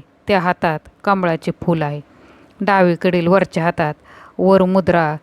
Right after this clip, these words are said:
तसेच खालील भुजा वरच्या बाजूला उचललेली आहे,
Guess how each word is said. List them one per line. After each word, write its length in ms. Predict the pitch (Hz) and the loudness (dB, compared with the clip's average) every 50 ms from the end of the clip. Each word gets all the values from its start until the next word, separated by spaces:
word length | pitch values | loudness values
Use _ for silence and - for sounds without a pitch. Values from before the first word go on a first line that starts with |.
| _ _ _ _ - 247 | _ _ _ _ 0 2
तसेच 380 | 233 220 - 226 196 185 - - | 2 4 4 2 2 2 -2 -8
खालील 340 | - - 214 208 202 196 190 | -4 -2 0 2 2 0 0
भुजा 440 | 170 170 196 185 - 175 156 151 151 147 _ _ _ - _ _ - | 2 2 2 2 2 0 -2 -2 -4 -8 _ _ _ -20 _ _ 0
वरच्या 360 | 214 226 208 - - 226 208 | 0 2 2 2 2 2 2
बाजूला 440 | 196 202 196 196 175 196 185 180 175 | 2 2 0 2 0 -2 0 0 0
उचललेली 640 | 175 180 180 - - 196 185 180 175 175 170 170 170 | 0 0 -2 -2 -4 -4 -4 -4 -6 -6 -4 -4 -4
आहे, 280 | 165 151 151 143 143 | -6 -6 -8 -10 -12